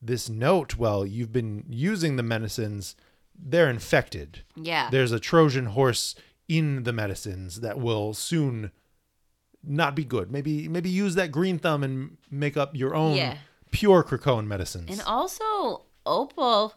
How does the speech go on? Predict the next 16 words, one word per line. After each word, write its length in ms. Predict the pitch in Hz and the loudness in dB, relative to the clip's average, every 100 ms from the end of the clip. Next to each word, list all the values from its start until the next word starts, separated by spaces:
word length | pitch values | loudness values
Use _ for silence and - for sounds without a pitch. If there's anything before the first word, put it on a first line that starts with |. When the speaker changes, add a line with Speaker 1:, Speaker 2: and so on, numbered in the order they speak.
| _ | _
Speaker 2:
you're 220 | 156 170 | -14 -10
going 220 | 240 415 415 | -8 -6 -2
behind 460 | 240 165 170 240 | -2 0 -2 -2
the 100 | 202 | -6
rest 360 | 139 143 165 - | -6 -6 -6 -6
of 100 | 214 | -6
Horticulture's 640 | 214 214 208 202 - 185 - | -6 -8 -8 -8 -8 -10 -6
back 380 | 135 143 202 | -2 -2 -2
and 120 | 156 139 | -12 -8
giving 400 | 147 175 202 151 | -8 -6 -8 -8
your 100 | 127 | -10
secrets 580 | - 139 139 160 165 - | -10 -10 -8 -10 -10 -14
to 100 | - | -10
Orcus? 800 | 135 135 190 226 330 - - - _ _ _ | -10 -10 -8 -8 -8 -14 -18 -18 _ _ _
Speaker 1:
Which 160 | - 233 | -2 0
is 180 | 208 | -2